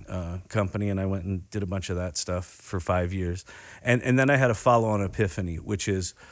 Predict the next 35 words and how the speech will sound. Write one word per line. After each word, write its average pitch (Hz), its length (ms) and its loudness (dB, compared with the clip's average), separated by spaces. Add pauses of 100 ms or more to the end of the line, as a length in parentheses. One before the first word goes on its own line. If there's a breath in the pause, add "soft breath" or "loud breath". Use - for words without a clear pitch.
(120 loud breath)
what 127 260 6
if 156 160 0
you 156 100 2
could 117 180 0
automate 135 680 2 (880)
all 127 180 8
three 120 300 0
of 104 120 0
those 101 200 0
major 104 320 0
components, 92 800 -2
the, 104 140 0
the 85 180 -8
capture 123 540 0
of 127 100 -2
the 123 80 -2
video 117 320 2
itself, 104 600 0 (400 soft breath)
the 107 100 -2
management 113 560 2
of 98 80 -4
the 104 160 0
assets, 101 540 0
and 101 160 -2
the 98 120 2
editing? 95 380 0
If 95 160 -8
you 113 80 0
could, 104 280 -4 (340 loud breath)
if 117 180 -4
you 117 80 2
could 107 180 2
automate 139 540 6
those 107 300 2
three, 113 460 -2